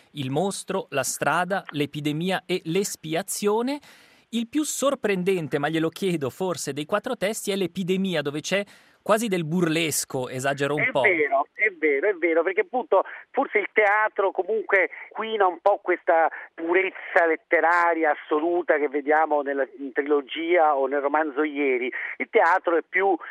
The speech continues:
Speaker 2: c'è sempre qualche cosa di più guittesco, di più istrionico, anche di più divertente in fondo. E effettivamente alcune di queste opere, soprattutto L'epidemia, direi,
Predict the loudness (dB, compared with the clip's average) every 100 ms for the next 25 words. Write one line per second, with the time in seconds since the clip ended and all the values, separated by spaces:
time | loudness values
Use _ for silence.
0 | -16 -18 _ -4 0 -2 0 0 0 -2
1 | 2 2 2 -2 -4 -4 -4 -2 -2 -2
2 | _ 0 2 0 -2 -2 -4 -4 -10 -6
3 | -2 2 4 4 2 2 2 2 -2 -8
4 | -8 -6 0 0 2 2 4 0 -2 -4
5 | 0 0 0 0 0 0 -10 -4 0 0
6 | 2 -2 0 0 2 2 0 0 -2 -2
7 | 0 -2 2 4 4 2 -2 -2 -6 -6
8 | -6 -2 0 0 0 0 0 0 2 2
9 | 2 2 4 4 2